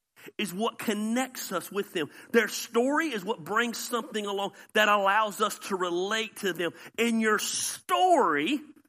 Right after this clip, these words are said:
is what will allow you to win people to Jesus. Let me rephrase that 'cause it's not a contest. It was, uh, what will allow you to bring people to Jesus that I'll never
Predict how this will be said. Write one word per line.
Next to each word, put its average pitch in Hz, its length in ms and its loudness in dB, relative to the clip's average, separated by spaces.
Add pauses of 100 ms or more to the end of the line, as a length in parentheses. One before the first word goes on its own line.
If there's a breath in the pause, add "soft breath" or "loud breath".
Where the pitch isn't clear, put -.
(800 loud breath)
is 240 180 2
what 254 180 2
will 247 160 2
allow 240 480 2
you 214 840 -2 (280 soft breath)
to 247 100 2
win 285 480 0
people 294 440 0
to 233 100 -2
Jesus. 202 640 -2
Let 269 100 -4
me 302 60 0
rephrase 208 360 0
that 185 140 -2
'cause 196 120 -6
it's 190 100 -10
not 226 180 0
a 202 40 0
contest. 180 580 -2 (220 loud breath)
It 247 100 4
was, 247 160 2
uh, 233 80 2
what 240 180 2
will 226 220 4
allow 240 200 4
you 240 180 -2
to 233 160 0
bring 262 580 2
people 185 440 -6
to 175 140 -6
Jesus 143 680 -8 (560 soft breath)
that 208 140 2 (180)
I'll 269 520 4 (120)
never 254 920 0